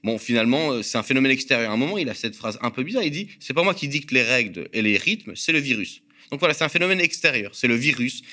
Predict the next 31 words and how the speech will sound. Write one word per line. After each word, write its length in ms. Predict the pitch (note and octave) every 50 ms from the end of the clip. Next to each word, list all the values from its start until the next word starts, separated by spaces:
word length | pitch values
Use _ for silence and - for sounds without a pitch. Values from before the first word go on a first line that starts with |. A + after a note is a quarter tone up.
| - - -
Et 80 | F#2+ F#2
puis 100 | G#2+ A2
la 80 | A2
dernière 300 | G#2 G#2 A2+ A2 G2+ G2
fois, 160 | - - C#3+
c'était 240 | D3 - - - G#2+
la 100 | F#2+ F#2
crise 220 | - - A#2+ A#2 -
financière, 420 | - A#2+ A#2 A2+ - - D#3+ C#3
vous 60 | A#2
savez, 180 | - - A#2+ A#2+
c'était 140 | - - G2
pas 160 | - B2+ A#2+
le 60 | A2
capitalisme 600 | - A#2 G2+ - - A2+ A#2 A#2 A2+ G2 G#2 G2 - -
en 60 | G2
faillite, 400 | - - D3 C3 D#3+ G#3 G#3 -
c'était 380 | - G3+ - - C#3+ F3 F#3 - - - - - - - - _ _ -
la 100 | B2+ B2+
crise 440 | - - - A#2+ B2+ C3+ - - -
qui 100 | - F#2
était 140 | - A2+
devenue 360 | G2 A2 G#2 G#2 A2+ A#2 C3 C#3
un 140 | A#2+ G#2+
élément 300 | G2+ G2 G2+ G#2+ A#2 A#2
exogène 420 | A2+ A#2 A2+ G#2+ C3 A#2+ B2+ B2 A#2
du 80 | A2+
champ. 160 | G#2+ - G#2 F2+
Donc 120 | E2+ - - _ -
voilà, 200 | E2+ F2 E2+ - -
irresponsabilité, 1080 | - A#2 G#2+ A#2 A#2 - - B2 - - A#2+ A#2+ A#2+ A#2+ A#2+ B2 - D3+ D#3+ F#3 G3